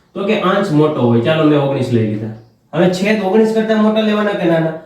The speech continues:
નાના કોઈ પણ ચાલશે. ચાલો, હું પાંચ રાખું, બરોબર? તો આ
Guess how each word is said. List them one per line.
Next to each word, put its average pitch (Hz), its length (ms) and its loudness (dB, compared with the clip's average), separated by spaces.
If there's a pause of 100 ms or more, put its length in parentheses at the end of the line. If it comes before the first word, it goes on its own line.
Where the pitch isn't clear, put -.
(400)
નાના 190 360 0
કોઈ 190 200 0
પણ 143 200 0
ચાલશે. 120 280 -2
ચાલો, 143 220 -2
હું - 320 -4
પાંચ 131 320 -2
રાખું, 101 320 -10 (320)
બરોબર? 233 260 2 (920)
તો - 40 -2
આ - 240 -2